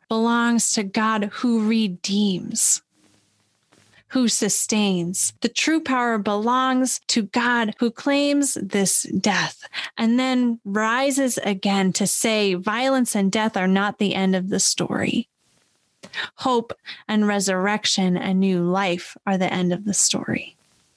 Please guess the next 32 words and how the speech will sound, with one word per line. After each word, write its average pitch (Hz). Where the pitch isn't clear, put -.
And 220
all 269
of 269
that 208
then 196
brings 226
us 214
to 208
the 190
very 202
end, 185
which 180
says, 196
"Love 214
thy 190
enemy." 170
And 240
we 240
talked 330
last 226
week 220
about 196
building 262
fences 208
around 190
Torah 175
and 180
even 214
earlier 196
in 190
this 185
episode. -